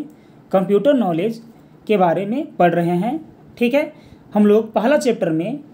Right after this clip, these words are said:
कंप्यूटर का परिचय के बारे में पढ़े थे। आज हम लोग दूसरा चैप्टर में डेटा प्रतिनिधित्व और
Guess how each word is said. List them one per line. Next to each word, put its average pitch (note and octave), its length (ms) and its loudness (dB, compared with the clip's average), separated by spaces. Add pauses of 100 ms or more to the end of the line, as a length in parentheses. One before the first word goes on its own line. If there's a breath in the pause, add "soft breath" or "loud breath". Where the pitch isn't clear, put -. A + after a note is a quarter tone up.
(160)
कंप्यूटर G#3 440 0
का G3 180 0
परिचय F#3 380 -4
के G3+ 120 -4
बारे F3+ 240 0
में F3+ 80 -10
पढ़े F3+ 180 -6
थे। F3+ 260 -10 (200)
आज A3+ 200 -2
हम A#3 120 0
लोग G3 300 -4 (160)
दूसरा F3+ 240 0
चैप्टर F3+ 320 -2
में F#3+ 260 -4 (420 loud breath)
डेटा F3 380 -2
प्रतिनिधित्व F3+ 680 -6
और F3 260 0